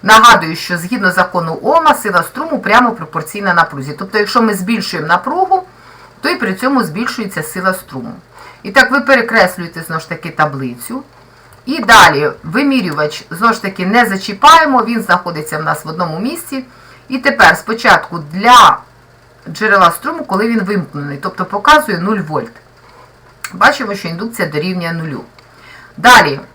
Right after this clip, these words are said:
змінюємо ліворуч або праворуч, немає значення. Встановлюємо повзунок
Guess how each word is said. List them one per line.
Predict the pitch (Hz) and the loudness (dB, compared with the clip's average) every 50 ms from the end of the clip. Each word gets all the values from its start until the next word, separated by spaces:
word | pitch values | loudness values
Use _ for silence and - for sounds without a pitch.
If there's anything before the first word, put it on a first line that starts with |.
| _ _ | _ _
змінюємо | - 175 175 226 269 254 220 190 180 175 175 202 | -12 -6 -2 0 0 0 0 0 -2 -2 -4 -2
ліворуч | 214 240 226 269 320 349 359 339 - - - - | -2 -2 0 2 2 0 0 -2 -8 -12 -2 2
або | - 202 196 226 | 2 2 2 2
праворуч, | 233 - 220 220 190 165 147 151 151 - - 202 | 0 2 0 0 2 0 -2 -4 -4 -8 -6 -4
немає | 208 226 190 151 135 135 | 0 4 4 4 4 2
значення. | 139 - 143 139 - - - 147 143 139 139 - | -2 -4 -6 -6 -6 -8 -10 -10 -8 -8 -10 -10
Встановлюємо | - - - - 190 214 254 285 302 302 294 302 294 285 277 277 277 269 - - _ _ - - - - - _ _ - | -14 -8 -2 -2 0 4 4 2 2 2 -2 -4 -4 0 0 0 0 -2 -4 -14 _ _ -20 -20 -20 -20 -20 _ _ -8
повзунок | 185 185 175 - 190 196 208 233 254 294 294 - - | -6 -6 -4 -2 -2 0 2 4 4 4 4 2 -8